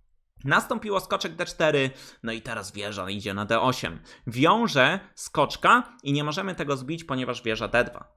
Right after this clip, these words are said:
Raczej nie jest to skomplikowane. Także białe zagrały goniec D sześć, ponawiają tę groźbę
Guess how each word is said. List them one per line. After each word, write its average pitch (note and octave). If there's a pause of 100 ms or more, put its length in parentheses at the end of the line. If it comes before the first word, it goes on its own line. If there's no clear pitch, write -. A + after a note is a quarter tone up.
Raczej C#3+
nie C3
jest A#2+
to A#2+
skomplikowane. A2+ (240)
Także A3
białe A#3
zagrały F3+
goniec B2+
D F#3+
sześć, E3 (100)
ponawiają E3
tę D3
groźbę C#3